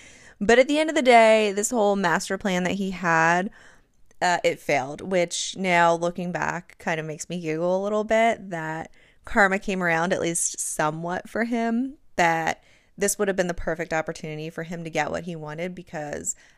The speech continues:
at that point, I just, I didn't care. I didn't care who <laughs> was in the bathroom. I didn't care if a fucking marching band came through. I, I did not give a shit. So that would have been perfect for him, but unfortunately, he, he missed out.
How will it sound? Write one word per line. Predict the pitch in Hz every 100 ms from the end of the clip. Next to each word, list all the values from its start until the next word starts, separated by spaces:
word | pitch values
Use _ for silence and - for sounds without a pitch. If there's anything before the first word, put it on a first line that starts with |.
| -
at | 170
that | 165 147
point, | - 185 170
I | 165
just, | 147 143 -
I | 170
didn't | 170 160
care. | - - 156 147 165 202 185
I |
didn't | 160 156
care | - 156
who | 160 214
<laughs> | 220
was | 330 -
in | 220
the |
bathroom. | 202 180 175 202 196 202 202 214 - - -
I | 190
didn't | 196 196
care | 220 196 190
if | 185
a | 185
fucking | 185 180 180 170 165 170 - - - - _ _ -
marching | 202 202 208 220
band | 214 214 214 214
came | 233 214
through. | 214 214
I, | - 180 -
I | 170
did | 170 180 165
not | 170 160 165
give | 165 151
a | 175
shit. | - 214 226 220 _ _ _ _
So | - 202
that | 185 170
would | 185
have | 165
been |
perfect | 175 - 170 190
for | -
him, | 220 214 214
but | 180 160 160 - _ _ _ _ _ _ -
unfortunately, | 240 285 302 339 330 330 359
he, | 330 311 302 277 -
he | 262
missed | 277 277 -
out. | - 190 175